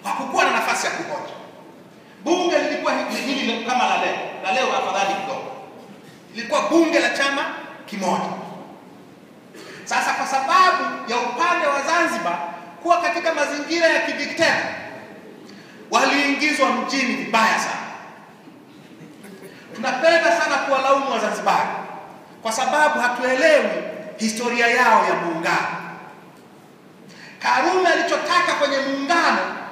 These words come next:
ilikuwa ulinzi tu, asipinduliwe na wale bwana wadogo, kina Kasim Hanga, kina Babu na wengine. Nje ya hapo, hakuwa na shida ya muungano.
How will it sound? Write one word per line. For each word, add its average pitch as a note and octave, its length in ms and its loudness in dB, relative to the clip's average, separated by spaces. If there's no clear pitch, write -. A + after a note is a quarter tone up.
ilikuwa C#4+ 460 4
ulinzi C4+ 520 2
tu, - 460 0
asipinduliwe A#3 720 -2
na G#3+ 100 0
wale A3 180 2
bwana - 200 0
wadogo, - 640 -2
kina - 180 -6
Kasim F#3+ 420 -2
Hanga, E3+ 280 -4
kina - 260 -6
Babu - 320 -4
na - 60 -4
wengine. - 340 -10
Nje F4+ 100 4
ya D4+ 100 6
hapo, D4+ 360 0
hakuwa - 280 0
na G3+ 100 0
shida F#3 200 -4
ya - 60 -2
muungano. - 380 -8